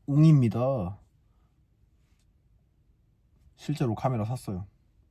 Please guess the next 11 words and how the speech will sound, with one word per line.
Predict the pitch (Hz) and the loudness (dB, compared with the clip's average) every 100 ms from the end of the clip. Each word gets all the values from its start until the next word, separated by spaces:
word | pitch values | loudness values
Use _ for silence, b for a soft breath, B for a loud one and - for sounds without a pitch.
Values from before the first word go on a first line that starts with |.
| _ - - _ _ _ - | _ -20 -20 _ _ _ -10
액션캠인데 | 117 156 147 135 113 107 120 98 - _ _ _ _ _ - | -2 0 2 0 -2 -4 -6 -8 -12 _ _ _ _ _ -14
아직은 | 123 131 104 98 | -8 -6 -4 -4
이제 | 95 90 | -4 -8
조작법을 | 85 104 113 - 117 98 90 87 - _ _ b b b - | -8 -6 -6 -4 -6 -4 -6 -8 -14 _ _ b b b -12
익숙해지는 | 117 143 - 107 - 101 92 | -10 -8 -6 -6 -4 -2 -2
중. | - 85 92 _ _ _ _ B B B B B B B B - | -4 -12 -12 _ _ _ _ B B B B B B B B -12
그래서 | 101 104 98 98 - _ _ _ _ _ _ _ _ | -6 -6 -6 -8 -14 _ _ _ _ _ _ _ _
지금 | - 120 120 135 175 _ _ _ _ _ _ 123 | -12 -6 -2 -2 -4 _ _ _ _ _ _ 2
운동하러 | 143 165 180 156 | 6 10 10 8
가기 | 131 131 120 | 4 0 0
전에 | 110 117 117 95 | -2 0 -2 -4